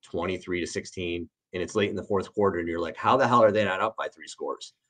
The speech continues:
They're dominating this game because they don't have the quarterback that can transcend them. And I'm gonna give you two examples of, of where Purdy transcends it. I was just doing a Ravens show, and he mentioned,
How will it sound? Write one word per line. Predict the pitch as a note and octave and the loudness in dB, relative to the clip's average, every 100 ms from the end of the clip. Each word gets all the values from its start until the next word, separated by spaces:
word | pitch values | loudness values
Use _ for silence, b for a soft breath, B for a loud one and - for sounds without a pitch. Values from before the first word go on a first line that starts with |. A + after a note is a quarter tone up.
| _ - | _ -4
They're | G#2 | 2
dominating | A2+ G#2+ G#2+ F#2 F#2 | 6 6 6 2 0
this | E2+ | -4
game | - A2+ D2+ | 0 0 0
because | - F#2+ E2+ | -6 -6 -2
they | F2+ | -2
don't | F2 F#2 - - | 0 -2 -2 -6
have | D#2 D2+ - _ _ _ _ _ | -4 -4 -8 _ _ _ _ _
the | - | -8
quarterback | G#2 C#3 D#3 A2 E2 - | 2 8 8 6 0 -2
that | - | -6
can | G#2 | -4
transcend | G2 F#2 C#3 B2 | 0 0 2 2
them. | G#2+ | 2
And | D#2 | 0
I'm | F#2 | 0
gonna | A#2 | 2
give | B2+ | 2
you | A2 | 0
two | - D3 | 0 0
examples | C#3+ C#3 A#2+ E2 B1+ - - - | 4 4 2 0 -8 -12 -16 -12
of, | F2+ _ | -14 _
of | A2 F2 | -10 0
where | G#2+ | 0
Purdy | G#2+ A2+ G2 | 2 -2 -2
transcends | - F#2+ F2 E2+ F#2 D#2 | -2 -2 -2 -4 -6 -6
it. | - | -8
I | E2+ | -6
was | F2 | -6
just | G#2+ | -4
doing | C3+ | -2
a | G#2+ | 0
Ravens | G2 G2 F#2 | 2 0 -2
show, | - E2+ D#2 - _ _ _ G2+ | -6 -6 -8 -12 _ _ _ -6
and | |
he | G2 | -2
mentioned, | G2+ F#2+ F2+ G2 E2 | 0 0 0 -4 -6